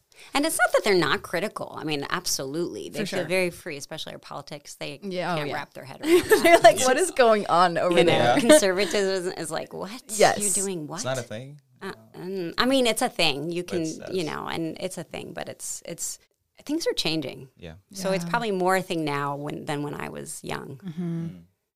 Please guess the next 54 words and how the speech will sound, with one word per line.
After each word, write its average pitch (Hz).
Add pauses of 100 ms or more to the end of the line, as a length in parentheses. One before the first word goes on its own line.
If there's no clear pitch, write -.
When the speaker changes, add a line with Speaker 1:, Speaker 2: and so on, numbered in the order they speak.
(120)
Speaker 1:
I 180
mean, 196
it's 180
very 220
interesting. 175
So 165
I 165
think 226
that 165
gave 143
us 147
a -
privileged 135 (320)
place 139
or 131
space -
to -
start 127
conversations -
and -
relationships -
with. - (200)
Speaker 2:
Can 254
you 277
tell 403
us -
more 220
about, 175 (160)
in 208
your 190
experience, 180
what 175
are 175
the 185
main 170
differences 170
between, 170
like, 147
Germans 156
and 151
Austrians? 175
You 202
talked 233
about 214
that -
a 170
little 170
Speaker 1:
Yeah. 170
Speaker 2:
bit -
when 170
we 160
talked 156
before, 165
Speaker 1:
Yeah. 214